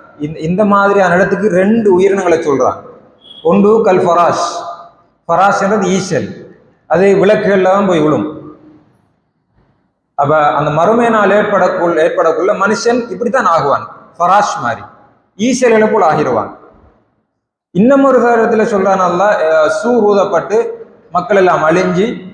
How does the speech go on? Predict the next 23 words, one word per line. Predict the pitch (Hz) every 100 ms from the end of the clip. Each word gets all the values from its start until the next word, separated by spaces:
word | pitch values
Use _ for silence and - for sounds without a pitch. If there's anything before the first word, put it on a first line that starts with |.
| - _ _ _ _ -
திரும்ப | 247 285 262
சூர் | 247 240 226
ஊதப்பட்டு | 220 214 196 202
மக்கள் | 247 226 214 202
எழும்பிக்கு | 233 226 165
வருவாங்க. | 160 151 104 - - - - _ _ _ _ _ _ _ _ _ _ _ _
அந்த | 165 220 277 277
எழும்பிக்கு | 202 226 262 285 254
வார | 247 240 240 240
நேரத்துல | 226 226 220 233 208 220
மக்கள் | 202 214 190
எப்படி | 190 220
வருவாங்கன்னு | 202 185 202 196 190 165
சொல்லு, | 170 180 170 170 170 160 160 -
சொல்றதுக்கு | 165 160 165 151 151
அல்லாஹ் | 156 156
சொல்லக்குள்ள | 156 147 147 139
சொல்றான், | 139 151 214 - - - - - _ _ _ _ _ 180
கல் | 175
ஜராத், | 127 151 160 156 110 104 107 - - - - - - _ _ _ _
வெட்டுக்கிளிகளை | 175 160 220 220 180 175 175
போலன்னு | 147 139 131 -
சொல்றான். | 127 98 95